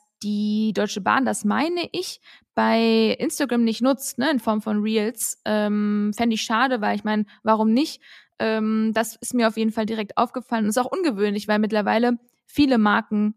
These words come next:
das eigentlich zweitverwerten, was ich an der Stelle auch gut finde.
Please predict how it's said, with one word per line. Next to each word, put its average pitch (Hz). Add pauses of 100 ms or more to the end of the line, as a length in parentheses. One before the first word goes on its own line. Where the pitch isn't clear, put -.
das 214
eigentlich 208
zweitverwerten, 208
was 202
ich -
an 190
der 196
Stelle 196
auch -
gut 202
finde. 202